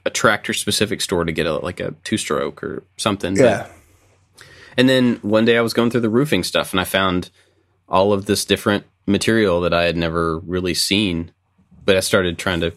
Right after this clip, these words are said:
Speaker 1: like, figure
Speaker 2: Mm-hmm.
Speaker 1: out, like, kinda put that in the inventory in my brain. Like, if I ever need a blank,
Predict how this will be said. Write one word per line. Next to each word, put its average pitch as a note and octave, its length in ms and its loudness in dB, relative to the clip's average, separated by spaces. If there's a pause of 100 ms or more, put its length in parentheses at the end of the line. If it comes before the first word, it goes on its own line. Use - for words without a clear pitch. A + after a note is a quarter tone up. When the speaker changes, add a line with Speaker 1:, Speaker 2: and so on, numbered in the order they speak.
(420)
Speaker 1:
like, - 160 -10
figure A2 280 2
Speaker 2:
Mm-hmm. G2 80 4
Speaker 1:
out, - 100 -4
like, G2+ 160 0
kinda A2+ 160 2
put A#2+ 180 0
that A2+ 160 2
in A#2 100 2
the A2+ 120 4
inventory F#2 480 0
in F2+ 60 -2
my F2+ 100 0
brain. F#2 340 0
Like, D2 140 -6
if - 100 -18
I D#2+ 80 0
ever G2 220 0
need A2 240 2
a F#2 380 2 (280)
blank, A#2 580 -2